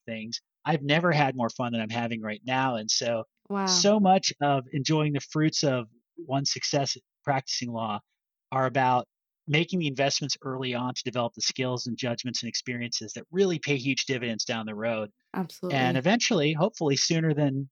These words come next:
Speaker 1: than happened for me, but, but soon enough, you'll really start to feel like you're making a difference and, and really impacting people in a positive way. And that's the best part about practicing law. And it's what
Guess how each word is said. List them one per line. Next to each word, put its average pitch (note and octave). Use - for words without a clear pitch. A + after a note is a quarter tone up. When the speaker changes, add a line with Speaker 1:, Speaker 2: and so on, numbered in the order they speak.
Speaker 1:
than B2+
happened C3+
for A#2
me, D3
but, A#2
but B2
soon C#3+
enough, C3
you'll D3+
really E3
start D#3+
to C#3+
feel D#3
like C#3
you're C#3
making D3
a B2
difference -
and, A#2
and B2+
really B2+
impacting C3
people A#2+
in A2
a G#2+
positive A2+
way. A2+
And A#2
that's D3+
the E3
best D#3
part D#3
about D3+
practicing D3+
law. D#3
And D#3+
it's C#3
what C#3+